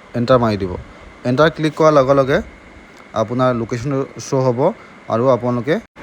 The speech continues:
তো টাইপ কৰি আপোনালোকে ৰাইট চাইডে স্ক্ৰল কৰিব আৰু শ্বেয়াৰ বটমটো পাব, ইয়াতে ক্লিক কৰিব। ইয়াতে ক্লিক কৰি আপোনালোকে দেখিছে ইয়াতে কপি লিংক বুলি, কপি লিংকত ক্লিক কৰিব আৰু এই লিংকটো ইয়াতে পেষ্ট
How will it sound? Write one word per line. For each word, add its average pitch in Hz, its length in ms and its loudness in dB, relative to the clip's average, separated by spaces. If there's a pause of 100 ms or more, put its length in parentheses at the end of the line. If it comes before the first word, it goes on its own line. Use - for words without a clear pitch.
(800)
তো 117 180 0
টাইপ 139 300 6
কৰি 156 300 6 (240)
আপোনালোকে 139 480 2
ৰাইট 127 240 6
চাইডে 143 240 -2
স্ক্ৰল 143 260 -2
কৰিব 143 260 0 (180)
আৰু 131 180 2
শ্বেয়াৰ 139 300 4
বটমটো 139 300 0
পাব, 131 180 2
ইয়াতে 139 440 -2
ক্লিক 131 280 -6
কৰিব। 143 240 0 (1120)
ইয়াতে 143 220 -2
ক্লিক 151 220 -2
কৰি 160 100 2
আপোনালোকে 151 300 2
দেখিছে 147 240 0
ইয়াতে 160 140 2 (100)
কপি 127 260 0
লিংক 143 240 0
বুলি, 151 220 0 (1400)
কপি 127 240 2
লিংকত 143 300 0
ক্লিক 135 220 -4
কৰিব 143 240 4 (800)
আৰু 135 180 4
এই 156 180 0
লিংকটো 151 300 2
ইয়াতে 143 220 4 (1000)
পেষ্ট 143 220 4